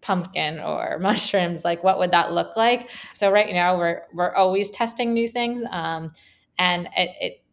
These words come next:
it could just be as simple as, like, a customer says they want something, or we see an opportunity. Uh, we, we spend a lot of our time asking buyers what products are, they are missing from their categories, um, and what they would like to see or what they think would sell well. Um, so using them as part of the process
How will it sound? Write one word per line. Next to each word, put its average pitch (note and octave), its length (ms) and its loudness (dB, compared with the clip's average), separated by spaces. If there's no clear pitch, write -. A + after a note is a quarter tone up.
it - 220 -6
could G3+ 180 -4
just F3 180 -8
be F#3 140 -2
as F3 140 0
simple F3 260 -2
as, E3 160 -2
like, D3+ 260 -4
a E3 60 -8
customer B3 480 0
says A3+ 240 0
they G#3+ 140 0
want G#3+ 220 0
something, G3 600 -4
or E3 140 0
we C#3 80 -6
see F3 180 -8
an D#3+ 80 -8
opportunity. G#3 920 -2
Uh, D#3+ 200 -4
we, F3 200 -4
we G3 200 4
spend G3 260 -4
a F#3+ 60 2
lot F3+ 160 4
of F3 80 -2
our E3+ 100 2
time F3 320 -4
asking F3 380 -8
buyers E3+ 400 -2
what E3+ 200 0
products E3+ 400 -2
are, E3+ 160 -2
they E3+ 120 0
are E3+ 160 0
missing F#3+ 500 -6
from E3+ 380 -4
their E3+ 320 0
categories, G#3+ 920 0
um, D#3 340 -6
and E3 100 -8
what - 220 -10
they D#3 160 0
would F3+ 100 -2
like F3+ 220 -2
to F3+ 80 -10
see F3 240 -4
or D#3+ 60 -2
what - 160 -8
they D#3 160 -2
think F3 240 -6
would F3+ 120 -4
sell E3+ 320 0
well. F3 380 2
Um, D3+ 220 -4
so - 120 -12
using E3+ 460 -4
them E3 160 0
as E3+ 140 -6
part E3 180 -6
of D3+ 60 -12
the C#3 100 -8
process F3+ 560 -4